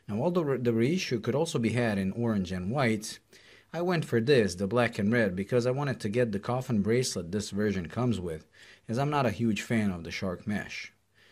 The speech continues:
Not only that, but many historic Bulova divers had a black and red or coke color scheme, so this color combo actually fits nicer into their history.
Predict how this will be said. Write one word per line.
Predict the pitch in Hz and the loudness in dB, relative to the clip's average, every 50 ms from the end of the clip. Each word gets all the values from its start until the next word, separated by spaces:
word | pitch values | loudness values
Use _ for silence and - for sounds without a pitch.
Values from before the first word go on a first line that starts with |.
| _ _ _ | _ _ _
Not | 147 151 156 | -2 2 4
only | 196 180 147 123 | 4 4 4 4
that, | 117 180 175 147 131 131 127 117 | 4 4 4 4 4 4 2 4
but | 120 120 117 113 | 4 4 4 4
many | 117 147 180 185 170 | 2 0 2 2 2
historic | 135 127 123 - - 156 160 147 120 110 104 | 2 0 -2 -2 0 2 2 2 2 2 2
Bulova | 139 147 131 113 104 101 | 2 2 4 4 4 2
divers | 92 120 131 139 123 107 95 85 - - | 2 2 2 2 2 0 0 -2 -4 -4
had | - 113 104 | -4 -2 -2
a | 101 | 0
black | 92 107 120 123 120 - | 0 2 0 0 0 0
and | 110 98 98 | 0 2 2
red | 110 113 107 98 - - | 4 2 2 0 -2 -4
or | 95 95 92 | -6 -4 -4
coke | 87 - - - 117 107 101 - - | -4 -4 0 0 2 0 0 -6 -4
color | - 135 135 131 - - | 0 2 2 2 2 0
scheme, | - - - 107 95 92 98 - _ - - - - - _ | -4 -4 -2 -2 -2 -2 -4 -8 _ -20 -20 -20 -20 -20 _
so | - - 127 127 | -6 -4 0 0
this | 165 165 - | 0 0 2
color | - 185 165 143 120 | 2 2 2 2 2
combo | - 143 143 143 127 117 110 104 | 0 0 2 4 4 4 4 4
actually | 104 120 127 127 - - - 117 104 98 | 2 0 -2 -2 -4 -6 -4 -2 -2 -2
fits | - - 127 117 117 - | -2 -2 -2 -2 -2 -2
nicer | - 107 107 113 113 - - 95 82 | -4 -2 -2 0 -2 -2 -4 -6 -4
into | 85 95 95 - | -6 -6 -8 -8
their | 80 78 76 65 | -8 -8 -8 -6
history. | 71 101 101 - - - - - - - | -4 -4 -4 -4 -6 -10 -12 -12 -14 -18